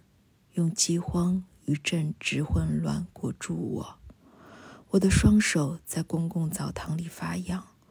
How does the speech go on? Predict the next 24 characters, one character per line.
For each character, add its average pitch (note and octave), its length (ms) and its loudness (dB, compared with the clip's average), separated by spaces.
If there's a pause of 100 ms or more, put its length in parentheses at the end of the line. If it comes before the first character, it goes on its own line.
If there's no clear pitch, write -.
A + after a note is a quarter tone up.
(340)
虽 E3 340 0
然 D#3 360 0 (320)
在 E3 200 -4
嘈 - 240 -2
杂 D#3+ 260 -6
中 F3+ 360 -4
四 - 240 -4
分 D3+ 220 -4
五 F3+ 200 0
裂， G3 380 -2 (760)
这 F3 100 -2
些 E3 320 6
人 D#3+ 340 -2 (100)
依 E3+ 80 -2
然 D#3+ 300 -2
整 - 200 -2
日 F#3+ 400 -4 (600)
以 F#3 80 -2
各 G#3 260 4
种 D#3+ 180 2
麻 D3+ 240 2
木 F3 200 6
术 E3 280 -2
胜。 E3 400 -2